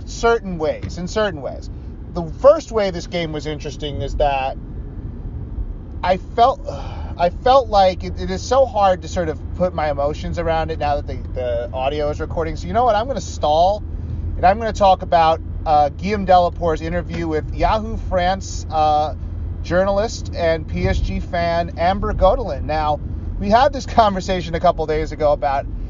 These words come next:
adding women to our sort of, our cadre of, uh, of contributors, and there's really no better person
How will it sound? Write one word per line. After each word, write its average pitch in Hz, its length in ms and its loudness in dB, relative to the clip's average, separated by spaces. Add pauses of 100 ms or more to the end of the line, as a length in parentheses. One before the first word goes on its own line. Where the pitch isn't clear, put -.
(180)
adding 185 380 4
women 165 400 -2
to 160 300 0
our 135 280 4
sort 147 280 -2
of, 131 220 -4 (320)
our 139 200 2
cadre 156 640 0
of, 127 240 -4
uh, 120 320 -2 (420)
of 143 220 2
contributors, 160 720 -4
and 170 280 -2 (580)
there's 190 220 -2
really 311 240 -2
no 208 300 2
better 175 440 4
person 175 760 -2